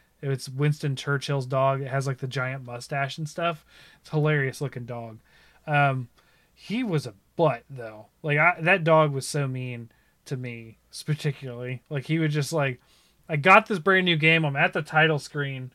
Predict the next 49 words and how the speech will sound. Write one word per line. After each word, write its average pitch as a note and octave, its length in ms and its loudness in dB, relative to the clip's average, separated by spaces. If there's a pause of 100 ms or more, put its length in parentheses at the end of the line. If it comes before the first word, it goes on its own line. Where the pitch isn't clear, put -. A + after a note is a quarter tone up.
(440)
and E3 220 0
then D3 380 4 (560)
I F3+ 120 10
just F#3 280 4
see G#3+ 180 2
him F3 320 2
look F#3 220 2
me C#3 240 0 (160)
dead F#3 260 8
in A3+ 140 4
the F#3+ 180 4
eyes, C#3+ 500 4
just D3 220 -2
stare F#3 340 4
into G3+ 140 2
my D#3 320 4
eyes C#3 160 2
and C3 100 -6
just B2+ 200 -6
crap D3 520 2
in D3 140 0
the C3 80 0
middle C#3+ 500 2
of B2+ 140 -4 (160)
the, C#3 140 -10
the - 120 -10
living C#3+ 240 2
room C3+ 120 -2
floor A#2+ 500 -12 (540)
while C#3+ 200 4
I C#3 40 4
was, C#3 160 2
like, C3+ 200 -2
booting D3 300 2
up C3+ 140 -2
the C#3 80 -8
game. B2+ 460 -6 (280)
And D3+ 100 -2
I've C#3+ 140 4
been C#3 180 0
waiting C#3 280 2
for, C#3 180 -2
for, C3+ 120 -6
like, B2+ 160 -6
six - 360 -2
months, C3 300 -6
and C3 80 -6
I'm C3 80 -4
like, C3 180 -4